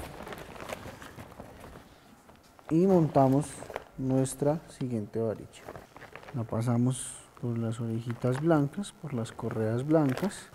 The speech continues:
ajustamos en el brazo, bajamos hasta templar y subimos la tela hasta poder asegurar. Esta es la forma en que debe quedar la caja de luz completamente templada. En este caso tenemos una cuadrada,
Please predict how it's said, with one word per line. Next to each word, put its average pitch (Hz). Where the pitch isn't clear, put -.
ajustamos 131
en 156
el 160
brazo, 160
bajamos 143
hasta 139
templar 180
y 180
subimos 196
la 135
tela 160
hasta 135
poder 120
asegurar. 127
Esta 180
es 190
la 196
forma 202
en 214
que 208
debe 143
quedar 175
la 143
caja 143
de 156
luz 170
completamente 143
templada. 147
En 147
este 156
caso 202
tenemos 147
una 151
cuadrada, 135